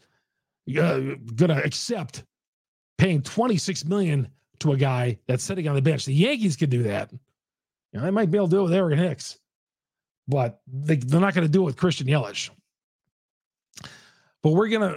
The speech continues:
I mean, who are we gonna trade for? What is one bat gonna do differently in this team? No, guys in this team have gotta step it up. Guys on this team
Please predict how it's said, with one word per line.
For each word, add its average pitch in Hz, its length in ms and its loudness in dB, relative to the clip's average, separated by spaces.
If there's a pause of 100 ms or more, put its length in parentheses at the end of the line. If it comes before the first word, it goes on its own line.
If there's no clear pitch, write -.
I 151 40 -2
mean, 160 180 2
who 143 80 2
are - 20 4
we 240 80 2
gonna 185 140 0
trade 196 220 0
for? 123 120 -4
What 156 220 0
is 151 100 0
one 170 320 2
bat 165 280 0
gonna 135 180 0
do 151 320 2
differently 127 600 -2
in 123 80 -2
this 123 120 -6
team? 120 360 -2 (360)
No, 233 100 0
guys 170 380 0
in 151 140 -2
this 190 180 0
team - 340 -2 (520)
have 139 160 2
gotta 120 220 -2
step - 280 -6
it 117 80 -2
up. - 260 -16 (1120)
Guys 175 260 2
on 117 100 -6
this 165 160 -2
team - 300 -8